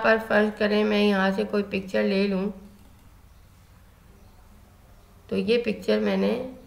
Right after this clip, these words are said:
यहाँ पर place कर ली। अब देखिए यहाँ पर कि ये picture आपकी पूरी इस तरह से प्लेस हो गई है और आप इस तरह से इसको बस रख सकते हैं, इसको इस तरह से देख सकते हैं और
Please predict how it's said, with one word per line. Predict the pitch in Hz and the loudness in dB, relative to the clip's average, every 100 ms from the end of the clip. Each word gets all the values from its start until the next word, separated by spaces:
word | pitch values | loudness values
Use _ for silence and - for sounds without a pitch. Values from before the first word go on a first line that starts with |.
| 202 | -6
यहाँ | 196 190 | -2 -2
पर | 190 196 | -2 -4
place | 202 185 170 175 - | -4 -4 -2 -2 -6
कर | - | -8
ली। | 151 | -6
अब | - - | -4 -4
देखिए | 214 220 220 240 247 | 2 2 2 2 2
यहाँ | 233 214 | 2 -2
पर | 226 226 - - - - - - | -4 -8 -16 -20 -20 -20 -14 -8
कि | |
ये | 196 220 | -4 -2
picture | 208 190 - 220 | -4 -6 -2 0
आपकी | 214 196 - 214 226 233 - - - - - - - | 2 0 -2 -4 -4 -6 -14 -20 -20 -20 -20 -20 -8
पूरी | 196 208 214 | -2 0 0
इस | - 208 196 | -2 -6 -4
तरह | 202 196 196 | -2 0 0
से | 202 | -2
प्लेस | - 180 190 214 | -4 -2 -2 -2
हो | 214 | -2
गई | 196 196 | -2 -2
है | 196 | -2
और | - - 185 | -4 -4 -2
आप | 180 180 180 | -2 -4 -8
इस | 175 | -12
तरह | - 180 | -8 -6
से | 175 175 | -6 -8
इसको | 175 - 196 220 - - - - - - | -10 -10 -8 -8 -10 -20 -20 -20 -20 -8
बस | 214 226 | -4 -2
रख | 240 247 - | -2 -2 -4
सकते | 240 - 247 | -6 -4 -2
हैं, | 247 | -2
इसको | 240 233 | -2 -2
इस | 226 | -2
तरह | 226 220 220 | 0 0 0
से | 226 | -2
देख | 202 208 202 | -2 -4 -6
सकते | 220 220 220 | -8 -4 -2
हैं | 214 | 0
और | 214 202 196 196 | 2 2 0 -2